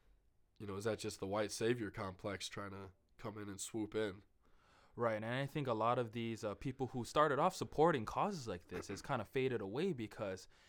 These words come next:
Speaker 2: if they're not in the front, then where can they be?
Speaker 1: Mm-hmm.
Speaker 2: And you're saying that the presence of the white demographic needs to be there.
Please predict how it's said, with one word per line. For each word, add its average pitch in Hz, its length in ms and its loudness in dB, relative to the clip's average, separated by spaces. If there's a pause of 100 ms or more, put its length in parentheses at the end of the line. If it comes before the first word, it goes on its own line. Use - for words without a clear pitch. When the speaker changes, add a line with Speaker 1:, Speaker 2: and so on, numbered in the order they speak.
(140)
Speaker 2:
if 131 100 -2
they're 165 140 6
not 208 220 6
in 151 100 2
the 127 80 2
front, 175 500 6
then 127 220 0
where 147 180 4
can 135 260 -4
they 101 120 -4
be? 135 480 -6
Speaker 1:
Mm-hmm. 107 360 -8
Speaker 2:
And 147 120 4
you're 185 140 8
saying 151 420 2
that 123 160 2
the 117 60 -4
presence 156 640 4 (160)
of 120 420 6 (520)
the 127 80 2
white 123 440 4 (120)
demographic 113 680 0
needs 123 320 -2
to 104 80 -8
be 101 240 -6
there. - 300 -14